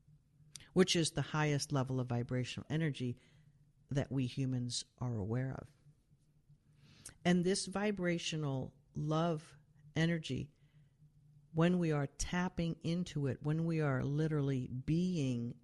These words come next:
that, we are allowing ourselves to open up to the next dimensions of experience, not just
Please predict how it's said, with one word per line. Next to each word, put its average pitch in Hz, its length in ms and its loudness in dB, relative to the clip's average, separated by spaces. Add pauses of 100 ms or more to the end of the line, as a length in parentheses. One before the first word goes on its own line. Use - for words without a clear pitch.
(160)
that, 120 600 -2 (1600)
we 180 160 10
are 165 320 8 (220)
allowing 165 560 4
ourselves 135 720 0
to - 180 -8
open 151 300 2
up 127 300 -2
to - 80 -8
the 139 100 -2
next 127 500 -4 (400)
dimensions 151 760 -2 (120)
of 131 400 0 (540)
experience, - 800 -2 (440)
not 151 320 4
just - 540 2